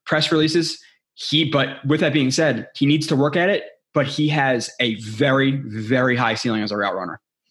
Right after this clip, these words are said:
And, and we see it flash. But things like this, if he can just fix overstriding stop steps, his routes are already look really clean to, uh, to, to me, the, the, the, the no Vince, uh,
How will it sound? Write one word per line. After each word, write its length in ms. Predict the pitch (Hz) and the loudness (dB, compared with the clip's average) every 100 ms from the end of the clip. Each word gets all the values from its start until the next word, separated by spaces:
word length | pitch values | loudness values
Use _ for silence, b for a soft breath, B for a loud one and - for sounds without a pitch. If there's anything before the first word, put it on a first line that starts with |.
| _ - | _ -2
And, 140 | 139 | 0
and 140 | 135 131 | 2 2
we 80 | |
see 200 | 131 143 | 2 2
it 80 | 104 | 0
flash. 380 | - 131 107 - | 2 2 2 0
But 240 | 135 113 - B B - | 0 -2 -6 B B -4
things 220 | 160 165 | 0 2
like 180 | 165 143 | 2 0
this, 240 | 131 - - | 0 0 -4
if 160 | 120 | -2
he 100 | 147 | -2
can 140 | 143 156 | 0 0
just 300 | 147 - - | 0 -2 -2
fix 420 | 139 139 - - b b - | -2 -2 -6 -10 b b -4
overstriding 880 | 135 139 147 139 139 120 135 151 139 | 0 2 2 0 0 2 2 0 -2
stop 360 | - - 110 131 | -4 -2 0 0
steps, 480 | - 185 190 - - B B _ | -2 -2 -2 -4 -8 B B _
his 240 | - 135 123 | -2 0 2
routes 420 | 123 143 160 - - | 2 2 0 -6 -2
are 200 | 123 - | -2 0
already 340 | 139 139 156 135 | 2 2 4 4
look 260 | 139 139 | 2 2
really 180 | 143 135 | 2 2
clean 360 | 135 135 160 160 | 2 2 2 0
to, 340 | - 131 120 - | 0 2 0 -2
uh, 240 | 117 82 - - | -2 -4 -8 -6
to, 140 | 127 | -6
to 140 | - 123 | -2 0
me, 200 | 120 131 | 2 2
the, 100 | 117 | 0
the, 320 | 107 110 - 110 | -2 -4 -4 -4
the, 680 | 110 104 104 - 104 98 87 _ _ _ _ | -2 -2 -2 -4 -4 -4 -6 _ _ _ _
the 180 | - 123 - _ - 117 - | -10 -10 -10 _ -16 -12 -2
no 240 | 143 139 | 0 2
Vince, 440 | 135 139 139 - B B B B - | 0 0 -2 -6 B B B B -6
uh, 540 | 120 120 113 113 110 | -2 0 2 2 0